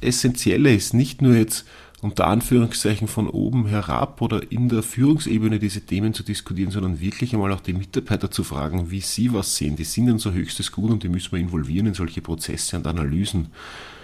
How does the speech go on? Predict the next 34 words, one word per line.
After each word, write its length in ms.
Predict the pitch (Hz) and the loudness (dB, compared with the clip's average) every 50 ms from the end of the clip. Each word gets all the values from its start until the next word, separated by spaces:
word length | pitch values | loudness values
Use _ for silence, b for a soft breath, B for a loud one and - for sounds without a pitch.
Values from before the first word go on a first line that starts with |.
| B B B B B B B B - - - - - - - - - - _ _ _ _ _ _ - | B B B B B B B B -20 -20 -20 -20 -20 -20 -20 -20 -20 -20 _ _ _ _ _ _ -8
Das 180 | - 87 - - | -4 -2 -2 0
zahlt 280 | - - 87 90 90 - | 2 2 2 0 0 0
sich 320 | 101 95 90 - - - | 0 -2 -2 -4 -6 -6
auf 120 | 92 82 90 | -4 -2 0
jeden 220 | 92 101 110 110 | 2 4 4 4
Fall 220 | 104 - 85 80 | 4 2 0 0
dann 140 | 78 82 80 | 0 0 -2
aus. 340 | - - 87 101 - - - - _ _ _ _ _ _ _ _ - b b b b b b b b | -2 -2 -2 -4 -4 -6 -10 -16 _ _ _ _ _ _ _ _ -20 b b b b b b b b
Und 300 | - 87 87 87 87 80 | -8 -6 -4 -2 -2 -2
am 140 | 92 85 - | -2 -2 0
besten 340 | - - 135 - - - 147 | 0 0 0 0 0 0 0
ist, 220 | 147 - - - | 0 0 0 0
man 100 | 131 123 | 2 2
erarbeitet 500 | 110 67 62 107 107 123 123 - 131 127 | 2 2 2 0 0 0 -2 -2 -2 -2
ein 120 | 123 123 | -2 -2
Gesamtpaket, 800 | 120 123 - - 98 - 160 160 - - 156 - - 127 127 - | -2 -2 -4 -4 -4 -4 -4 -4 -6 -8 -6 -4 -2 -2 -2 -4
das 80 | 127 - | -4 -6
die 80 | - 123 | -6 -6
verschiedenen 540 | - - 113 - 104 104 110 110 104 110 | -6 -6 -6 -4 -2 0 0 0 0 -2
Themenfelder 680 | - - 92 80 98 104 - - 92 95 98 - - - | -2 -2 -2 -2 -2 -2 -2 -2 -2 -2 -2 -2 -4 -2
einschließt, 580 | - 107 - - - 139 131 131 - - - - b b b b b b b b b b b b b b _ _ _ - - - - - | -2 -2 -2 0 2 2 2 2 0 -4 -10 -16 b b b b b b b b b b b b b b _ _ _ -20 -20 -20 -4 2
um 240 | 107 117 127 123 | 6 8 8 8
eben 360 | 117 117 113 - 113 104 - - - - | 8 6 6 4 2 0 -4 -6 -8 -4
eventuell 460 | - 104 107 120 113 - 113 104 101 | -2 0 2 2 4 4 4 4 4
schon 160 | - - 104 | 4 0 -2
vorhandene 560 | - - 92 85 78 76 95 110 117 107 110 - | -2 -2 -2 -2 0 0 2 2 4 4 2 2
positive 580 | - 85 85 98 98 104 92 98 92 92 101 | 0 0 0 0 0 -2 -2 -2 -2 0 0
Effekte 460 | 90 90 - - 85 - - 104 - | -2 -2 -2 -2 -4 -2 -2 -4 -4
zu 120 | - - 90 | -4 -2 0
nutzen 340 | 90 101 107 - - - 101 | 0 0 -2 -2 -2 -4 -4
und 120 | 92 - | -4 -4
gleichzeitig 640 | - - 85 - - - - 107 92 - 92 - - | -4 -2 -2 -2 -4 -4 -4 -4 -4 -4 -6 -6 -4
mögliche 500 | 85 82 92 104 - 127 123 - - 104 | -2 0 0 2 2 2 2 2 0 -2
negative, 760 | 90 80 85 92 - - 139 - - 156 147 - 147 147 | 0 0 0 0 0 0 0 0 0 -2 -2 -2 -4 -4